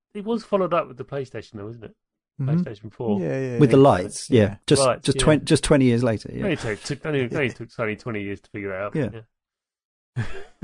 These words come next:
Speaker 3: Nice idea.
Speaker 2: I quite enjoyed Wayne Gretzky, three D hockey. Um, I thought, I thought that was, you know, for, for the time, that was, 'cause I used to be a big fan of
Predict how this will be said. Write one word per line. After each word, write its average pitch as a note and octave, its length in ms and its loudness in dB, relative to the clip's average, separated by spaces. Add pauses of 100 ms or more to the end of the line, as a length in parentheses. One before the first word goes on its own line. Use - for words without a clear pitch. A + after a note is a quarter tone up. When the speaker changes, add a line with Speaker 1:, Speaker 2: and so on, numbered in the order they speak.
(360)
Speaker 3:
Nice D#3 240 0
idea. G2 380 -2
Speaker 2:
I G3 80 0
quite G#3+ 220 2
enjoyed D#3 260 8
Wayne C3 180 2
Gretzky, B2+ 540 -4
three C#3 180 -4
D C3+ 120 -6
hockey. B2+ 440 -8 (140)
Um, B2+ 520 -10 (680)
I C#3 80 -2
thought, D3+ 160 -2
I - 20 2
thought D3+ 200 -2
that C#3 100 -2
was, B2 180 -6
you D3+ 80 -6
know, A#2 120 -6
for, - 180 -20
for - 100 -12
the B2 120 -16
time, B2 460 -6 (100)
that C#3 100 -4
was, A#2+ 160 -6
'cause - 240 -2
I G3 60 8
used F#3 100 4
to - 40 -16
be F3 60 8
a D3+ 40 2
big D3+ 180 2
fan C#3+ 200 -2
of C3 120 -6